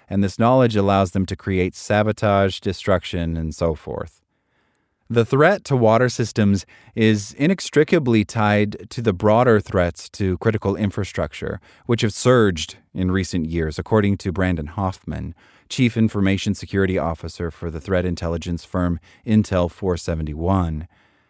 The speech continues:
Adversaries see that critical infrastructure is underfunded and undermanaged from a security perspective. Last year, Intel four seventy-one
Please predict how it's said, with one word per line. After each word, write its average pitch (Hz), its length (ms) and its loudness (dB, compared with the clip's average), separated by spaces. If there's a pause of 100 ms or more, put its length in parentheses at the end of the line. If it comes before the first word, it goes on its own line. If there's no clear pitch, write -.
Adversaries 123 640 2
see 87 360 -2
that 85 260 0
critical 120 420 2
infrastructure 101 640 0
is 92 240 0
underfunded 101 640 0 (320)
and 101 140 0
undermanaged 104 800 2
from 95 200 -2
a 87 40 -2
security 113 500 0
perspective. - 800 -12 (600)
Last 113 360 0
year, 123 180 4
Intel 131 400 2
four 135 240 2
seventy-one 127 720 2